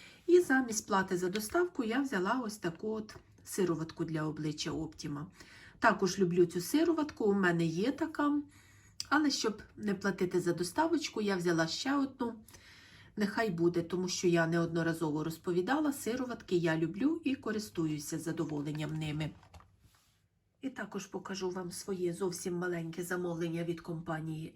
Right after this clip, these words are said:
Avon. Маленьке, тому що клієнтського замовлення у мене не було в цьому каталозі. Для себе не хотіла набирати нічого зайвого,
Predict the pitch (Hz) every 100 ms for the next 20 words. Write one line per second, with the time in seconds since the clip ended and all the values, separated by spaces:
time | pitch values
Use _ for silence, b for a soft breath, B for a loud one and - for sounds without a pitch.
0 | 240 285 311 294 - B B B - 214
1 | 196 170 160 175 180 180 180 190 180 190
2 | 185 170 - 170 165 165 175 170 156 165
3 | 160 151 - 185 170 165 175 240 196 165
4 | 185 - 254 262 262 262 254 254 247 -
5 | 208 220 220 - 175 185 180 - 190 190
6 | 170 170 170 180 175 160 170 170 175 175
7 | 165 143 156 156 156 165 180 226 262 277